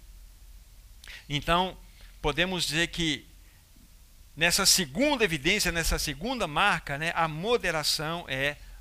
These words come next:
importante. Primeiro, alegria.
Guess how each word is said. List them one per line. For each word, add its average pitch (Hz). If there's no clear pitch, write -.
importante. 120
Primeiro, 185
alegria. 175